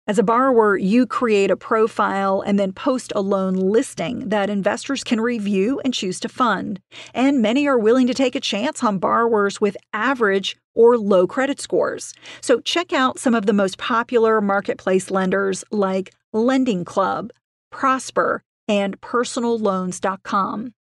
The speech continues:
Option number four, get a loan cosigner. If you're having trouble qualifying for a loan on your own, consider finding someone with good credit to be your cosigner.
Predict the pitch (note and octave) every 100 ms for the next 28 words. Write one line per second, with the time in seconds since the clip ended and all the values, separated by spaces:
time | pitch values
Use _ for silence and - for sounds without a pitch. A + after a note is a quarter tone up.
0 | _ _ _ _ _ _ _ _ _ _
1 | A3 B3+ - C4 A3+ G#3+ G#3+ - E4+ D#4
2 | G3+ F3+ - _ _ _ - - F3 G#3
3 | F#3+ G3+ G#3+ A3 A3+ A3 - D#4 E4+ -
4 | F3+ G3+ A3 - - _ _ _ _ -
5 | C#4 F4 G4 D#4+ C4+ A#3+ A3 F#3+ F#3 A3
6 | G#3 A#3 - G#3+ G#3 G#3 G#3 G3+ G3 G3
7 | F#3+ F#3 - A#3+ B3+ G3 F#3 F#3+ _ -
8 | D#4 - F4+ F4 - G#3 A3+ C4 C4 G3
9 | G3+ A3 A#3 B3+ F#3 F3 A3+ - - C4
10 | D#4 A3 C4 _ - C#4 G#3 F#3 A3+ -
11 | - C#4+ E4+ G#3+ F#3 - A2+